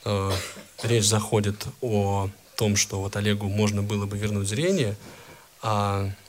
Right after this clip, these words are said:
Суворов говорит, что, м, нет, операции мы делать не будем, потому что есть возможность пов-,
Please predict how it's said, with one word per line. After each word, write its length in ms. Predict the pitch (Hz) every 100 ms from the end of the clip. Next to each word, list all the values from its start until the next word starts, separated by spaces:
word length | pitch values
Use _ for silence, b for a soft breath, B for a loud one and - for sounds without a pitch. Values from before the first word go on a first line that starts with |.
| - -
Суворов 420 | - 107 143 120
говорит, 360 | 110 110 107 104
что, 340 | - 101 - 107
м, 520 | 104 104 101 113 117
нет, 240 | 117 101
операции 440 | 98 113 113 104 101
мы 100 | 101
делать 320 | 107 104 104
не 80 | 107
будем, 300 | 170 170 104
потому 320 | - 101 120
что 180 | - 107
есть 300 | 113 - 107
возможность 420 | 104 113 110 104
пов-, 160 | 104